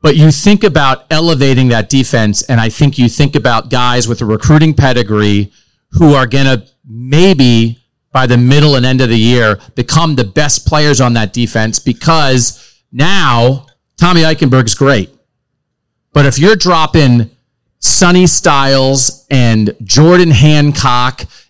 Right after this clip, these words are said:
and Kenyatta Jackson and guys like that on top of a baseline of talent, I think there's a chance that this talent, when we're talking about this, this was spurred by an email that I got from a listener, and I'm sorry I'm not giving you credit, but you know who you are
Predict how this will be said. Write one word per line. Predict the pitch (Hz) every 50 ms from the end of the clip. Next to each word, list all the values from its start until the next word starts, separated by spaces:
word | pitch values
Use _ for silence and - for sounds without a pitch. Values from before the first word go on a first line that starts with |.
| _ -
and | 143 135 127 120 120 120 -
Kenyatta | - - 143 131 127 127 139 139 147 151 151 -
Jackson | - - 143 139 143 147 - - - 135 120
and | 117 117 113
guys | 104 127 127 131 127 127
like | 127 120 110 -
that | - 123 120 120 - _ -
on | 117 113 104 98 - -
top | - - - 190 214 262 247 -
of | 170 120
a | 117
baseline | 95 - 117 113 113 - - 117 110 104 107
of | 101
talent, | - - 98 98 104 107 110 113 110 _ _ _ _ _ _ _ _ -
I | 131 147 202 220
think | - - - 208 196 -
there's | - 175 147 123
a | 131
chance | - - - 160 147 147 143 143 -
that | - 135 - -
this | 107 147 156 - - - - _ -
talent, | - - - 165 156 175 175 139 123 117 -
when | 135 147
we're | 151 151
talking | 147 - 185 202 196 180
about | 160 143 139
this, | 147 - - - - -
this | - - 247 - -
was | 277 247
spurred | - - - - - 214 196 165 147 135 123 120 120 127 - _ _ _ _ _ _ _ _ -
by | 160 156 156
an | 151 151
email | 170 175 170 165 151 143
that | 139 135
I | 135
got | 127 127 135 127 127 - - _ _ -
from | - 151 139
a | 131
listener, | 120 120 139 123 - - 127 110 104 98 101 101 - _ -
and | 123 117
I'm | 117 113 117 110 110 110
sorry | - - 160 156 143 135
I'm | 123 120
not | 127 127 123 -
giving | - 127 117 113
you | 113 110
credit, | - - 156 127 107 110 110
but | - 139
you | - 226 320
know | 381 269
who | - -
you | 104 92 85 80
are | 82 87 113 123 -